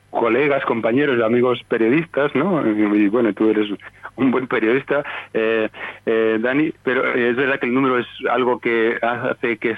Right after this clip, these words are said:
sea, mm, tenga un mayor o menor repercusión mediática, pero yo recuerdo, digamos, algunos atentados cometidos en Europa en el que al final no ha habido tantos, entre comillas, muertos, pero que sí que han salido a la, digamos, a,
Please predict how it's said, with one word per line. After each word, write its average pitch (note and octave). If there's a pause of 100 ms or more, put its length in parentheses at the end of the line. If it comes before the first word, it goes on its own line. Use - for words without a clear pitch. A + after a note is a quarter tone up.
sea, A#2+
mm, A2
tenga B2
un G#2
mayor A#2
o A#2
menor A2
repercusión A2
mediática, B2+ (300)
pero C#3+
yo G#3+
recuerdo, E3+
digamos, C#3
algunos C3+
atentados C3 (140)
cometidos B2
en A#2+
Europa A#2 (160)
en A#2+
el G#2+
que -
al G2+
final B2 (400)
no A2+
ha A#2+
habido A#2+ (460)
tantos, C#3+ (140)
entre -
comillas, A2
muertos, C#3 (560)
pero D3+
que B2
sí G3
que F3+
han B2 (140)
salido A#2+
a -
la, A#2
digamos, A2+
a, A2